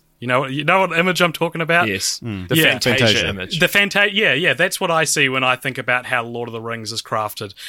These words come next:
Speaker 1: And this Mortal Engines feels more like a
Speaker 3: Have you seen that video of Mickey Mouse on the toilet?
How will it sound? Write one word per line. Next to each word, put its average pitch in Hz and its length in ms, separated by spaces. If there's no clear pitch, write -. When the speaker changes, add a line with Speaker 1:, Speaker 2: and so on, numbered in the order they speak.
Speaker 1:
And 131 220
this 165 300
Mortal 180 280
Engines 147 340
feels 143 260
more 135 240
like 127 360
a 113 260
Speaker 3:
Have 113 100
you 113 60
seen 131 200
that 127 140
video 117 260
of 104 160
Mickey 117 260
Mouse 107 280
on 107 80
the 92 80
toilet? 113 460